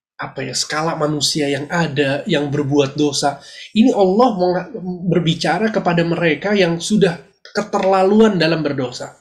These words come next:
Orang-orang sudah melampaui batas, yang sudah tidak lagi menghiraukan ini halal, ini haram, diterabas semuanya.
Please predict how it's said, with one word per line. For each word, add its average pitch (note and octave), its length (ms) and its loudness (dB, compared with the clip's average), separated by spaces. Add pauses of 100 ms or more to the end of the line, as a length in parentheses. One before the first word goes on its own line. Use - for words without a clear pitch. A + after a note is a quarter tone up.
(1200)
Orang-orang A#3 400 4
sudah A3 240 2
melampaui F#3+ 400 2
batas, C3+ 800 -6 (640)
yang D#3+ 160 -2
sudah F3+ 320 2
tidak F#3 320 2
lagi F#3+ 240 2
menghiraukan F3+ 880 2
ini E3+ 240 0
halal, F3+ 400 2
ini E3+ 160 -2
haram, F3+ 320 0
diterabas E3+ 800 -2
semuanya. C3+ 400 -8